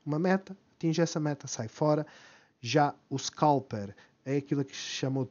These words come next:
típico day trader. O que é que o scalper faz? Usa contas que têm leverage.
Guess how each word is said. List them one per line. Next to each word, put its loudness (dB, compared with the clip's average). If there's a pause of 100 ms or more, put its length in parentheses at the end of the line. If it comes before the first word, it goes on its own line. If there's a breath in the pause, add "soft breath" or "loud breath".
típico -6
day 2
trader. 2
O -6
que -4
é 0
que -8
o -2
scalper -2
faz? -4 (340 loud breath)
Usa 0
contas -2
que -14
têm -4
leverage. 0